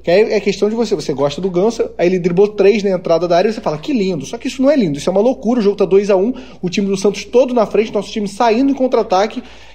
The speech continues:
e ele vai dar um drible em três, provavelmente muito poderia perder a bola, e a gente tomar o segundo gol e empatar a partida. E tem uma outra bola que ele perde, ele perde três bolas, uma de calcanhar, é não, duas, né? Uma ele passa driblando três.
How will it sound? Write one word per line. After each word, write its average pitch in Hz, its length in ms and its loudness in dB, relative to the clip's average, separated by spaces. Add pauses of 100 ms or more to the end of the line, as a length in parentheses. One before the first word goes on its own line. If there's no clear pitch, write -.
e 240 40 -2
ele 208 100 4
vai 196 140 2
dar 196 100 4
um 202 140 0
drible 180 260 0
em 220 40 -2
três, 202 340 2
provavelmente 196 680 -2
muito 190 280 -6
poderia 160 540 -2
perder 170 260 2
a 208 60 4
bola, 196 380 4 (320)
e 226 60 -2
a 208 60 6
gente 208 180 -4
tomar 185 320 2
o 170 160 2
segundo 185 360 -4
gol 160 160 0
e - 20 -4
empatar 190 260 0
a 190 60 0
partida. 208 460 -4 (300)
E 175 60 -4
tem 208 140 2
uma 226 140 4
outra 202 280 6
bola 196 160 2
que 202 80 -8
ele 233 80 -4
perde, 131 280 -2
ele 147 100 -4
perde 165 260 -4
três 196 220 0
bolas, 120 300 -4
uma 151 220 -4
de 151 80 -10
calcanhar, 165 540 0
é 196 100 2
não, 165 280 0
duas, 139 360 0
né? 151 140 0
Uma 156 220 -2
ele 175 100 2
passa 156 380 0
driblando 156 400 -2
três. 113 320 -4